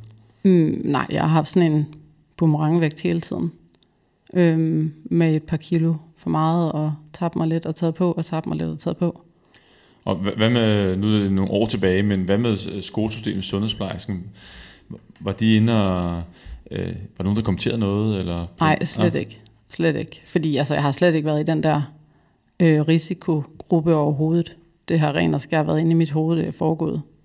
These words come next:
Speaker 2: Og, øh, så, hvad hedder det, så kommer vi lidt frem i, hvad skal vi sige, i folkeskolen, og, øh, der begynder at opstå, hvad skal vi sige, øh, problemer. Er det, eller er det på efterskolen, du
Speaker 1: Ja,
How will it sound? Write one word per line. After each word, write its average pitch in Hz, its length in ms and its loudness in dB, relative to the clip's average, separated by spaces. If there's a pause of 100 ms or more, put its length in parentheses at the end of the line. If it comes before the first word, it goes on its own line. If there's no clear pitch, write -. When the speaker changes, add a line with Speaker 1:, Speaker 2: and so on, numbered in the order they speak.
(1400)
Speaker 2:
Og, 98 380 2
øh, 95 200 4 (920)
så, - 160 0
hvad 127 120 2
hedder 120 220 4
det, 98 640 2
så - 120 -8
kommer 123 140 2
vi 113 60 2
lidt 113 100 2
frem - 200 -4 (140)
i, 98 380 0 (1160)
hvad - 80 -16
skal - 120 -12
vi - 40 -10
sige, 92 280 -6
i 92 60 -8
folkeskolen, 110 880 0 (320)
og, 101 360 -2
øh, 95 80 -2
der 120 60 -4
begynder 117 240 -2
at 113 120 2
opstå, 110 400 -2
hvad - 80 -10
skal - 120 -16
vi 95 60 -14
sige, 101 400 -4
øh, 87 420 -4
problemer. 101 380 -4
Er 95 40 -4
det, 127 120 0 (220)
eller 104 140 0
er 98 40 -2
det 107 200 -2
på - 120 0
efterskolen, 104 680 -2
du 98 320 -8
Speaker 1:
Ja, 180 180 4